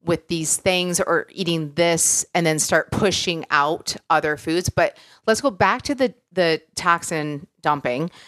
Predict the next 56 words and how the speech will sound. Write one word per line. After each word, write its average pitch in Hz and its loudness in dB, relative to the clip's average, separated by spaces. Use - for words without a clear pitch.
Um, 160 0
I'm 202 2
curious, 277 0
when 220 -2
you 196 0
said 220 -2
you 190 -6
could 175 0
feel 240 0
that 233 2
in 185 -2
your 156 -2
body, 151 0
what 214 2
did 277 0
that 220 2
look 185 0
like 143 0
for 143 0
you? 85 0
Like, 151 0
how 180 2
did 196 -2
that 156 2
feel? 196 0
Like, 143 -2
how 202 2
did 233 -4
you 247 -10
kinda 214 0
know, 185 0
like, 170 2
this 185 0
must 220 0
be 185 -2
me 180 2
getting 175 0
rid 165 2
of 156 0
the 147 -2
toxins? 170 -2
And 175 -2
did 165 -10
you 190 -2
mean 226 2
from 269 0
the 180 2
vegetables 277 0
or 196 2
did 165 -4
you 175 0
mean 180 0
from, 180 0
like, 156 -2
other 180 2
things 170 -4